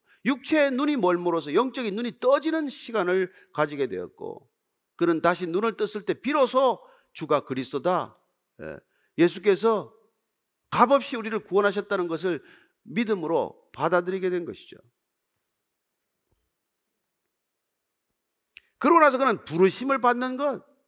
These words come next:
이 부르심을 받는 것이야말로 유대인이나 헬라인이나 누구이건 간에 하나님의 능력과 하나님의 지혜로 십자가를 체험하는 믿음의 사건이 된다는 것을, 에, 알려주고 있는 것입니다.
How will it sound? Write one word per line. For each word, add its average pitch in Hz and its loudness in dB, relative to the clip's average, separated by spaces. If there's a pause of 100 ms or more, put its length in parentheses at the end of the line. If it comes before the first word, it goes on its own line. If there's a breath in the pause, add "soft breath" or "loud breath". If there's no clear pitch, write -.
(440)
이 233 -2
부르심을 262 -4
받는 240 2
것이야말로 247 2 (420 loud breath)
유대인이나 170 6
헬라인이나 180 2 (180)
누구이건 254 -2
간에 247 4 (300 loud breath)
하나님의 285 4
능력과 233 -2
하나님의 214 -2
지혜로 226 0 (160)
십자가를 208 -2
체험하는 226 4 (300 soft breath)
믿음의 214 -2
사건이 110 -2
된다는 113 -6
것을, 110 -10 (360)
에, - -16 (140)
알려주고 113 -4
있는 117 -8
것입니다. - -12